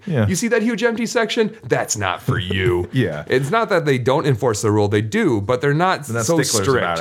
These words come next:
Speaker 1: it,
Speaker 2: Yeah,
Speaker 1: yeah.
Speaker 2: you can, you can get by with it and they're not gonna make a big issue of it. And that's to their credit. These more sold out games that we went to into the Warriors one, we couldn't
Speaker 1: Yeah.
Speaker 2: sneak down there because the scary's a little tighter.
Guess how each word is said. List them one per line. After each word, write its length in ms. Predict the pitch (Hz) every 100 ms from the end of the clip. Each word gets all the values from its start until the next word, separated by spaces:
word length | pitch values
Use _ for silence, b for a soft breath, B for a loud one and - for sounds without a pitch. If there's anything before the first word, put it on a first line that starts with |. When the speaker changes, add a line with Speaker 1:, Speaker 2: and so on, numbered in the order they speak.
| 80
Speaker 1:
it, 80 |
Speaker 2:
Yeah, 160 | 160 123
Speaker 1:
yeah. 60 | 104 113
Speaker 2:
you 180 | 156
can, 260 | 180 190 165
you 100 | 165
can 140 | 170 165
get 180 | 151 135
by 220 | 135 131
with 200 | 127 110
it 240 | 120 110
and 100 | 113
they're 80 | 110
not 160 | 123 117
gonna 120 | 113
make 200 | 110 104
a 40 |
big 180 | 107 107
issue 260 | 101 98 101
of 100 | 98
it. 140 | 95
And 160 | 110 120
that's 180 | 123 -
to 120 | -
their 140 | 117 110
credit. 380 | 95 92 90 - B B
These 260 | 117 117 107
more 200 | 135 143
sold 260 | 151 127
out 180 | 113 107
games 300 | 107 104 104
that 100 | 104
we 60 | 101
went 180 | 101 98
to 100 | 107
into 160 | 107 104
the 80 |
Warriors 400 | 101 101 98 98 98
one, 120 | 98
we 80 | 107
couldn't 180 | -
Speaker 1:
Yeah. 60 | 87
Speaker 2:
sneak 180 | 104 98
down 240 | 95 92
there 180 | 92 90
because 280 | 101 110 98
the 80 | 95
scary's 400 | - 101 95 98
a 40 |
little 160 | 98 95
tighter. 380 | 98 95 92